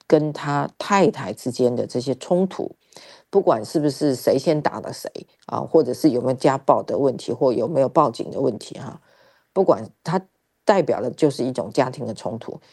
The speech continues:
他应该会用一个不至于到这么强烈，然后置人于死地的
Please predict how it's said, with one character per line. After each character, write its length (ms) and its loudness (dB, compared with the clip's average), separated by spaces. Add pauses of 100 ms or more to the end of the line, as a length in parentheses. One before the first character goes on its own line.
(120)
他 140 0
应 360 4
该 240 2
会 280 4
用 260 2
一 120 -6
个 360 -2 (180)
不 120 4
至 280 2
于 140 2
到 220 2
这 200 -4
么 140 -6
强 400 -10
烈， 200 -2
然 140 -10
后 120 -4
置 240 0
人 220 -2
于 120 -2
死 340 -8
地 220 2
的 220 -8